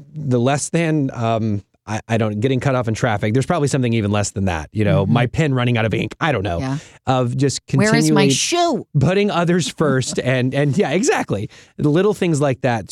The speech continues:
Speaker 1: to realize that there is a bigger picture. And like you said, keeping the main thing, the main thing.
Speaker 2: Yeah. So I think if anything I, I received out of that final, final book, um, just keeping my eyes on Jesus.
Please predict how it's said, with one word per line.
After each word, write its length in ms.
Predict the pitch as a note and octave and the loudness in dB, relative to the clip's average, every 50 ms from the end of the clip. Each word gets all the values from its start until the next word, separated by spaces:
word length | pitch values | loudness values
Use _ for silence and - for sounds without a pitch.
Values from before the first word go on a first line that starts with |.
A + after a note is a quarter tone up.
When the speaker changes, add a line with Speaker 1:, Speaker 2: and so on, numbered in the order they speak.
| - - | -2 0
Speaker 1:
to 400 | B2+ A#2+ A#2 A2+ A2+ A2+ A#2+ B2 | 2 2 2 2 0 -2 -2 -2
realize 560 | B2 B2+ B2 B2+ B2 B2 A#2 A2+ A2 G#2+ G2 A2+ | 0 0 2 2 2 2 2 2 2 0 0 -2
that 240 | A#2+ A2 G#2 - | -2 -2 -2 0
there 120 | - A#2+ A2+ | 0 0 0
is 80 | G#2+ G#2 | 2 0
a 40 | G2+ | 0
bigger 220 | G2+ G#2+ G2+ G#2 | 0 0 0 0
picture. 340 | G2 - G#2+ F#2 - - G#2+ | 0 -2 -4 -2 -2 -2 -2
And 260 | G2 G2+ G2+ A2+ A#2 | 0 0 -2 -2 -2
like 180 | G#2+ G#2+ F#2+ - | -2 -4 -2 -2
you 60 | G#2+ G2+ | -2 -2
said, 160 | G#2 F#2 - | -2 -2 -2
keeping 240 | - A2 F#2 G#2 F#2+ | -2 -2 -2 -2 0
the 60 | F#2+ | 0
main 180 | F#2+ F#2 F2+ | 0 0 -2
thing, 160 | F2 - F#2+ F#2 | -2 -2 -2 -2
the 60 | F2+ | -2
main 200 | E2+ E2 E2+ E2 | -2 -4 -4 -6
thing. 200 | - B1+ C2+ - _ _ _ _ _ _ | -8 -10 -14 -14 _ _ _ _ _ _
Speaker 2:
Yeah. 260 | F#3+ G3 F#3+ F#3 F3 - _ _ _ _ - | -4 0 0 0 0 -2 _ _ _ _ -12
So 120 | F3+ - F#3 | -6 -2 0
I 100 | F3+ F3 | 0 0
think 200 | - G3+ F#3+ F3+ | 0 -2 -4 -6
if 100 | F3 - | -4 -2
anything 340 | F#3+ F#3 F3+ - F#3+ F3 E3+ | -2 -2 -2 -2 -2 -2 -2
I, 180 | E3 D#3+ D#3 | -2 -2 -4
I 140 | - - D3+ | -4 -6 -4
received 380 | D3 D3+ D3+ - - D#3+ D3+ D3+ | -4 -4 -4 -4 -6 -10 -8 -6
out 140 | D3 C#3+ | -4 -4
of 60 | D3 D3 | -4 -4
that 160 | B2+ - - - - _ _ _ | -6 -8 -10 -12 -18 _ _ _
final, 380 | E3 D#3+ D#3 D#3 D3+ C#3+ - - _ _ _ _ G3+ - _ _ _ _ _ _ _ | -6 -2 -2 -2 -2 -2 -6 -10 _ _ _ _ -20 -20 _ _ _ _ _ _ _
final 280 | _ - E3 E3 D#3+ | _ -4 -2 0 0
book, 260 | D3 C#3 C3 B2 B2 - _ _ _ _ _ _ _ _ _ _ _ _ _ _ _ _ _ _ _ _ - | 0 0 -2 -2 -4 -6 _ _ _ _ _ _ _ _ _ _ _ _ _ _ _ _ _ _ _ _ -6
um, 440 | D3 D3 D3 E3 E3 D3+ C#3+ D3+ - _ _ _ _ _ _ _ _ _ _ | -4 -2 -2 -2 -2 -4 -4 -8 -12 _ _ _ _ _ _ _ _ _ _
just 220 | - F#3+ F3 - - | -6 -4 -4 -4 -6
keeping 360 | - G3 G3 - A3 G#3+ F#3+ | -8 -8 -6 -2 2 2 4
my 180 | E3 D#3 D#3 - | 4 4 2 0
eyes 520 | - D3 D3 D3 C#3+ C#3 C3+ C3+ - - - _ _ _ _ _ _ _ _ | -2 0 0 2 2 2 0 -2 -4 -8 -12 _ _ _ _ _ _ _ _
on 200 | D3 D3 C#3+ C#3+ | -2 0 2 2
Jesus. 560 | C3+ C#3+ C3 C3 C3 C3+ B2+ C3 - - - | 2 0 -2 -2 -2 -4 -6 -8 -8 -12 -18